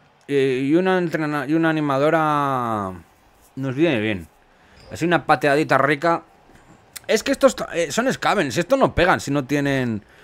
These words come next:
rata ogros. Vale, recibo el balón. Y es que no me pareció que tenían... Uf, pues sí que tiene rata ogro, sí. Romeo, pues sí que estás bien tú con los ojos. Vale. Señores momias, para adelante. Las llaman en primera línea.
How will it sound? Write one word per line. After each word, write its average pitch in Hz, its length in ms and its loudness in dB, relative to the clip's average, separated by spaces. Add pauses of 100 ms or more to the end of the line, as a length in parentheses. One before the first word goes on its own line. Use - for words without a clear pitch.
(220)
rata 139 340 4
ogros. 120 280 2
Vale, 123 220 4
recibo 143 380 0
el 139 40 -2
balón. 139 800 2 (540)
Y 143 60 -2
es 143 80 -4
que 208 100 2
no 165 280 4
me 208 120 2
pareció 180 420 0
que 160 80 0
tenían... 147 380 -2
Uf, 139 160 0
pues 156 160 2
sí 135 80 0
que 147 100 6
tiene 156 220 4
rata 151 240 4
ogro, 175 260 8
sí. 156 180 0 (440)
Romeo, 135 260 4
pues 139 140 0
sí 151 80 -2
que 190 80 -4
estás 170 200 2
bien 160 160 4
tú 151 100 -2
con 143 120 4
los 120 120 0
ojos. 110 380 -6 (840)
Vale. 131 460 0 (840)
Señores 160 400 2
momias, 180 360 4
para 139 340 4
adelante. 185 680 6
Las 131 400 6
llaman 185 460 6
en 151 220 2
primera 147 360 6
línea. 180 460 2